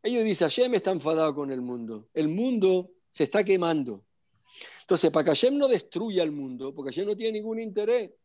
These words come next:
que hayan personas que no le sirvan a él, crea un mundo para que nosotros le sirvamos y a través de eso tengamos contacto con su bondad y nos pueda beneficiar de todo el bien que Hashem tiene en su,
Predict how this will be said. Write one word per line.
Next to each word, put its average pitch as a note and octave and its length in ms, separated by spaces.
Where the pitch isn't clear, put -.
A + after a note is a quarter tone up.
que D#3 60
hayan F#3 240
personas G3 600
que E3 140
no G3+ 120
le G3 120
sirvan F#3+ 420
a A3+ 100
él, D#3+ 180
crea G3 220
un F3 140
mundo F#3+ 520
para D#3+ 260
que D#3+ 100
nosotros G#3 540
le F#3+ 120
sirvamos G3 540
y E3+ 40
a D#3+ 80
través E3 380
de A3+ 200
eso F#3 420
tengamos F#3+ 560
contacto E3 800
con C#3+ 180
su D3 220
bondad C#3 460
y A3+ 100
nos F3+ 160
pueda G#3 260
beneficiar G#3 880
de C#3 200
todo A3 360
el F#3+ 80
bien G#3+ 320
que F3 80
Hashem G3 380
tiene G3+ 320
en D#3 60
su, F3+ 460